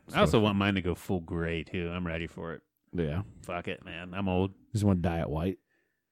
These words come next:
Speaker 2: Uh, will it come out, or will it look blonde?
Speaker 1: <sighs> I don't know. I, I feel like both, we're kinda in the same situation.
Speaker 2: Yeah.
Speaker 1: And I f-, I got some gray in my beard.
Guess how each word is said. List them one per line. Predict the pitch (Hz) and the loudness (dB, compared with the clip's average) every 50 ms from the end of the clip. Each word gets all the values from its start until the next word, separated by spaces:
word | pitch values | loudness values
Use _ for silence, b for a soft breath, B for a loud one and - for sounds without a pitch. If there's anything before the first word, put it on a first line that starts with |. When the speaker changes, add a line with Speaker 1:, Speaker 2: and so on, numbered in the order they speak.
| b b - _ _ _ _ _ - - | b b -20 _ _ _ _ _ -14 -6
Speaker 2:
Uh, | - 127 135 123 117 113 107 92 90 | -2 0 2 4 4 4 2 2 2
will | 117 131 160 | 2 2 2
it | 160 | 2
come | - 160 156 156 | 4 4 6 6
out, | 160 165 175 170 - | 8 6 6 4 2
or | 127 120 117 | 4 6 6
will | 113 117 120 | 8 8 6
it | 113 | 4
look | 104 92 90 | 2 0 -2
blonde? | 90 90 90 95 95 90 90 90 82 - B B B B B B B B B B B _ _ _ _ | -4 -2 0 0 -2 -2 -4 -6 -8 -12 B B B B B B B B B B B _ _ _ _
Speaker 1:
<sighs> | _ _ _ _ _ _ _ _ - | _ _ _ _ _ _ _ _ -10
I | - - - - - - - - - 73 | -10 -8 -8 -10 -12 -12 -10 -10 -8 -8
don't | 71 65 62 | -8 -8 -6
know. | 67 | -6
I, | 78 78 78 78 78 92 107 98 - 92 | -6 -6 -4 -4 -6 -6 -6 -6 -6 -6
I | 90 | -8
feel | - - - 90 | -4 0 2 2
like | 78 78 76 78 | 2 2 0 0
both, | 87 80 80 - - | 0 0 0 0 -2
we're | 98 98 95 92 85 - _ _ | 0 0 2 0 0 -4 _ _
kinda | - 120 107 95 | -2 0 2 2
in | 87 | 0
the | 85 | 0
same | 82 - 101 90 87 85 | -2 -2 -2 -2 -2 -2
situation. | - - 82 - 82 82 85 90 90 - 107 104 104 - b b b b b b | -2 -6 -6 -4 -2 -2 -2 -2 -2 -2 -2 -2 -2 -4 b b b b b b
Speaker 2:
Yeah. | - 110 98 95 92 90 90 90 95 - - - _ - | -4 -2 -2 0 -2 -2 -4 -6 -8 -12 -18 -14 _ -6
Speaker 1:
And | 95 82 | -4 -4
I | 76 | -4
f-, | 71 - _ _ _ _ - | -6 -10 _ _ _ _ -10
I | - 85 92 | -8 -6 -4
got | 92 87 98 98 - | -2 0 0 0 2
some | - 110 101 104 | 4 6 6 6
gray | 101 95 92 101 101 104 | 6 6 6 8 8 8
in | 95 85 | 8 6
my | 85 85 98 | 4 4 4
beard. | 101 98 123 131 143 151 - | 8 8 10 10 10 8 6